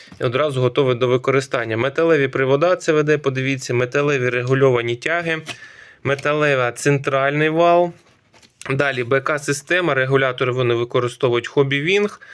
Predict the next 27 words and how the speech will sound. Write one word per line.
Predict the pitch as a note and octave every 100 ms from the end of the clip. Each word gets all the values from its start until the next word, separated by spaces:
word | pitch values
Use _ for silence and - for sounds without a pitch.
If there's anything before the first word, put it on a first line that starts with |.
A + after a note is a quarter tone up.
| - -
п'ятдесят | - C3+ C#3 C#3+ C3+ B2
шістдесят | B2+ A#2+ C3 C3 C3 B2
ампер, | B2+ C3 F3+ F#3 F3 - - -
мотор | B2 D3 D3 D#3 B2
Б | C3 C3+
К | D#3+ F#3
тридцять | - B2+ B2 C3 C3
шість, | - C#3+ C3 - _ - - - _ -
е, | A#2+ A#2+
шістдесят, | A#2 C3+ C3 D3 G3 G3
буває | B2+ C3+ C#3+
ще | C3+ B2
тридцять | C3 B2+ C3
шість | B2 D#3+ D#3
п'ятдесят. | C3+ B2+ C3+ - A#2 A2 - - - -
Е, | - A#2
далі | C3 C3+ B2
за, | A#2+ D3+ C#3+
позаду | C#3+ C#3 D3 B2+ B2
так | B2 C#3+ -
само | D3+ C3 A#2 A2 A#2+
регульовані | C#3 B2+ C#3 D3 C#3 B2+ B2+
маслонаповнені | B2+ B2+ C3 C3 C#3+ C3+ C3 C3
амортизатори, | C3+ C#3 D#3 E3+ G3 F#3+ F3 E3+ E3 - - -
алюмінієві | D3 D3+ D#3 D3+ D3 C3+
тяги | C3 D#3+ F3 F3+ E3+ E3 D#3+ -
і | C3+ D3